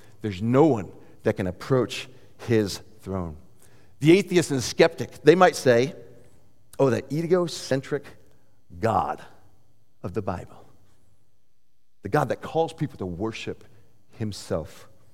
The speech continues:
And the skeptic dares to say that with a mouth he didn't create,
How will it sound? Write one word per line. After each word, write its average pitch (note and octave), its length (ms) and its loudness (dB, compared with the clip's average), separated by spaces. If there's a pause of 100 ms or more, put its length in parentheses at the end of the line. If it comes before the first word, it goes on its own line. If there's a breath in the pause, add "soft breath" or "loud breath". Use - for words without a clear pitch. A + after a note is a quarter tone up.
(720)
And A2 120 0
the G2+ 160 0
skeptic - 760 -4 (140)
dares C#3+ 300 2
to - 160 -10
say - 300 -2
that A2 240 0
with G2+ 120 -2
a F#2+ 40 0
mouth A2 300 0
he G#2 80 -10
didn't A#2+ 180 -4
create, A2 420 -4